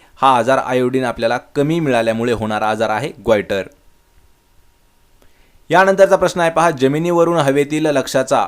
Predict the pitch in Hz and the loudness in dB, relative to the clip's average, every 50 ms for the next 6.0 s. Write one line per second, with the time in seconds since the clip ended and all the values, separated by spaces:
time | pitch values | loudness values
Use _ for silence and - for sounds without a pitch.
0 | - - 143 123 113 131 139 151 151 151 170 165 147 120 123 131 139 143 143 135 | -4 -8 -12 -6 -2 0 0 0 0 0 -2 -2 -2 -2 0 0 2 2 2 0
1 | 110 107 - - _ _ _ _ _ _ _ _ _ _ _ _ _ - - - | -2 -4 -8 -12 _ _ _ _ _ _ _ _ _ _ _ _ _ -12 -4 -2
2 | 147 135 143 143 139 139 143 147 - - 139 135 139 135 131 123 120 - - 135 | -2 -2 -2 -2 -2 -2 -2 -4 -4 -4 -4 -4 -2 -2 -4 -4 -6 -6 -8 -8
3 | 135 - 135 127 120 107 120 110 110 117 101 101 - - 147 123 117 92 - - | -6 -4 -4 -4 -2 -2 -4 -4 -4 -4 -6 -6 0 0 2 2 2 0 -4 -6
4 | - _ _ _ _ - 117 123 139 143 160 175 190 185 170 156 151 156 147 131 | -12 _ _ _ _ -4 0 2 2 2 2 2 2 4 4 4 4 4 2 2
5 | 135 151 156 147 131 127 151 156 156 160 160 165 151 143 139 143 135 131 139 | 2 0 0 -2 -4 -4 -6 -4 -4 -4 -2 -2 -2 -2 -2 -2 -2 -2 -2